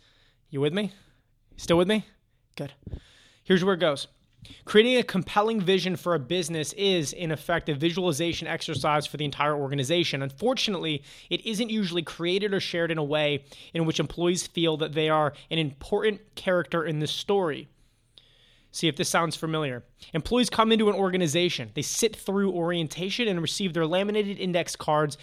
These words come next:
containing the company's vision, mission, and values. Of course, they don't know that the goals in the card, uh, they know that the goal of the cards is to define where the company is going,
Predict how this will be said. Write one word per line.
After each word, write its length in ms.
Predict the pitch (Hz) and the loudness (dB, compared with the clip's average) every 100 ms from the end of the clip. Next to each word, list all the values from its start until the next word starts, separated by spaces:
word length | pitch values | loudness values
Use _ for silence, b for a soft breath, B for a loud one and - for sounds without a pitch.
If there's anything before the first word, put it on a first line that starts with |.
| B | B
containing 540 | - 160 - 208 226 220 | -2 -2 0 -2 0 0
the 80 | 196 | 0
company's 460 | - 180 160 139 | -2 -2 -2 -2
vision, 400 | 139 214 226 214 196 B | 2 2 2 -2 -4 B
mission, 560 | 151 165 180 - 185 170 - - | -4 0 2 2 0 -2 -6 -4
and 140 | 151 | -2
values. 640 | 127 156 170 151 135 - - b b b b | 0 2 4 2 -2 -10 -18 b b b b
Of 80 | 165 | 0
course, 240 | 185 175 - | 2 0 -2
they 300 | 127 135 190 | -2 4 6
don't 260 | 196 175 | 4 2
know 340 | 165 165 160 147 B B | 2 4 4 0 B B
that 140 | 165 | -6
the 80 | 165 | -4
goals 360 | 143 165 170 160 | -2 0 0 -2
in 80 | 160 | -4
the 60 | |
card, 480 | 143 - 156 151 135 - _ _ _ - - - | -6 -2 0 0 -2 -14 _ _ _ -20 -18 -4
uh, 280 | 165 139 135 | 0 0 2
they 140 | 160 196 | 10 10
know 180 | 202 196 | 10 2
that 160 | 170 | 2
the 80 | - | 0
goal 280 | 139 175 180 | 0 0 0
of 40 | |
the 60 | 151 | -2
cards 420 | - 175 180 156 | -2 0 2 0
is 100 | 143 | -4
to 100 | 139 | -4
define 460 | 143 131 165 170 170 | -4 -2 -2 0 0
where 100 | 156 | -2
the 60 | |
company 280 | 147 156 143 | -2 -4 -4
is 80 | 131 | -6
going, 380 | - 190 175 | 0 2 2